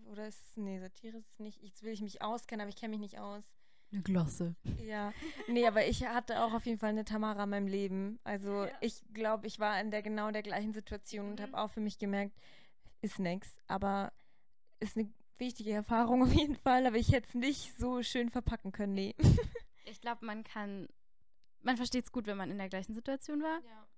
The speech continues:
Speaker 2: Und ich weiß nicht, ob das in anderen Städten so ist, aber in München ist es halt leider in vielen Clubs wirklich so, dass diese Männer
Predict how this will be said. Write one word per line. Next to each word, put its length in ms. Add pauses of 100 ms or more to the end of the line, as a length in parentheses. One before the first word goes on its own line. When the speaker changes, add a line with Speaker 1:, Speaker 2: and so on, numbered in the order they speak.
(220)
Speaker 2:
Und 140
ich 40
weiß 200
nicht, 80
ob 40
das 160
in 100
anderen 220
Städten 300
so 60
ist, 80
aber 140
in 100
München 260
ist 160
es 160
halt 140
leider 180
in 140
vielen 200
Clubs 360
wirklich 320
so, 260 (1080)
dass 120
diese 380
Männer 480